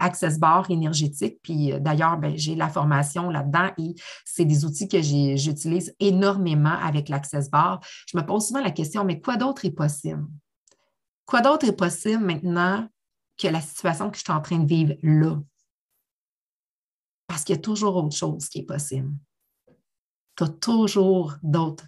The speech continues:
choix qui s'offrent à toi. Ces choix-là qui s'offrent à toi, c'est des choix encore là que tu as la possibilité de prendre consciemment et de créer des transformations.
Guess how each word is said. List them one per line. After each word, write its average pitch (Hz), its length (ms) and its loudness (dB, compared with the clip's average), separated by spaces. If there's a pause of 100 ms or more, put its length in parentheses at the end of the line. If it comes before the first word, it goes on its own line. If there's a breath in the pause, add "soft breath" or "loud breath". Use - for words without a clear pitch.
choix 151 460 0 (100)
qui - 80 -6
s'offrent - 320 -6
à 139 80 -4
toi. 143 220 -8 (1600)
Ces - 160 2
choix-là 165 480 4
qui - 140 -8
s'offrent 160 300 -4
à 143 80 2
toi, 160 360 0 (760)
c'est 170 160 0
des 151 100 4
choix 170 240 2
encore 156 300 0
là 165 160 2
que 175 120 -6
tu 147 120 -4
as 143 40 4
la 139 80 2
possibilité 160 720 -2
de 143 320 0 (100)
prendre 170 520 -2
consciemment 151 920 2 (880)
et 175 100 4
de 151 100 6
créer 170 320 2
des 165 100 2
transformations. 147 920 -2